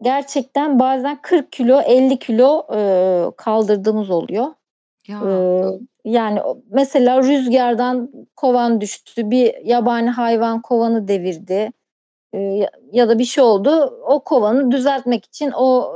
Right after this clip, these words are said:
Speaker 1: e, kiloyu kaldırmak zorundasın. E, arılar gece taşınıyor, işte gece bir şey oluyor,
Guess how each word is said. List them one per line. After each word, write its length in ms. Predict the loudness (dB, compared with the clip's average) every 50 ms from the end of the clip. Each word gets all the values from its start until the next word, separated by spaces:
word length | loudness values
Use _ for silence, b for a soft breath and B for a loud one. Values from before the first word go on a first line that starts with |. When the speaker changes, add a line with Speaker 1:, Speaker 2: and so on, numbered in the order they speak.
| -4 -2
Speaker 1:
e, 280 | -2 -2 -2 -2 -4 -6
kiloyu 380 | -8 -6 -2 0 2 4 2 2 0
kaldırmak 640 | -2 -6 -4 -2 -2 0 0 2 2 2 0 -2 -4
zorundasın. 680 | -4 -4 -4 -4 -4 -6 -10 -12 -10 -10 -10 -10 -10 _ _ _ _ _ _ _ _ _ _ _ _ _ _ _ -2
E, 60 | 0 2 2 4 2 2 2 2 2 2 0 0 -2 -4 -4
arılar 420 | -4 -2 2 4 4 4 4 2
gece 380 | 0 2 2 2 2 2 0 -2
taşınıyor, 680 | 0 -4 -4 -4 -6 -8 -8 -4 -2 -2 -2 -2 -4 -6
işte 600 | -10 -14 -14 _ -2 -2 -2 -2 -4 -4 -6 -8 -10 0
gece 360 | 2 2 2 2 0 -2 -2
bir 60 | -4
şey 220 | -10 -6 -4 -2 0
oluyor, 400 | 0 0 0 0 0 0 -2